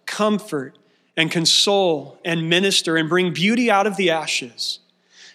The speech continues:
and demonstrate through these Christians who are going through persecution and suffering that you are alive and you are powerful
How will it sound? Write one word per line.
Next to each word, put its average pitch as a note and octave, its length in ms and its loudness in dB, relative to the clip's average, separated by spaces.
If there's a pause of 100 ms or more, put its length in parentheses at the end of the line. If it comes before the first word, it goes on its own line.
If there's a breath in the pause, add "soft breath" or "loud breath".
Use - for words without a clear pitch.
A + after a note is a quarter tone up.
and E3+ 180 0
demonstrate F#3 680 0
through F#3+ 180 -4
these F3+ 280 -2 (220 loud breath)
Christians E3+ 640 0
who F#3 120 -2
are D#3+ 120 0
going F3+ 320 0
through F3+ 120 -2
persecution G3 760 -2
and D3+ 120 -2
suffering D#3+ 580 -2
that D3+ 200 -4
you G3 280 -2
are F3+ 120 2
alive E3 680 -2 (320 loud breath)
and D#3+ 200 0
you F#3 140 2
are G3+ 140 2
powerful D#3 720 -2